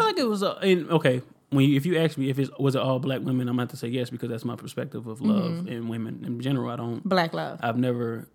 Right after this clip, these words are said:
Speaker 1: um, I've experienced, uh, inter-, uh, like, outside my relation, rela-, uh, race with a, um, Hispanic woman, but that was about, that's, like, that's about it.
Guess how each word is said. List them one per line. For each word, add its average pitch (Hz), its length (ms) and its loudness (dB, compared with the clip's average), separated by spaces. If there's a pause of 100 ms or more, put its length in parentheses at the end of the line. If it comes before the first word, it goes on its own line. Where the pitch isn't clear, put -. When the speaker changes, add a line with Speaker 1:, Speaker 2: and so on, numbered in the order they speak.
(140)
Speaker 1:
um, 120 480 -6 (320)
I've 196 160 6
experienced, 151 540 4 (560)
uh, 139 140 0 (120)
inter-, 135 260 -2
uh, 131 160 -2
like, 123 220 -4
outside 135 320 0
my 131 80 -2
relation, 127 300 -2
rela-, 127 440 -4
uh, 123 120 -4
race 139 420 -2 (380)
with 127 200 -4
a, 123 380 -4 (1000)
um, 120 320 -12
Hispanic 131 340 -4
woman, 120 260 -6
but 110 260 -6 (560)
that 123 180 -2
was 107 160 -10
about, - 200 -10
that's, - 160 -10
like, 123 260 -12
that's 131 160 -14
about 120 160 -8
it. 120 220 -4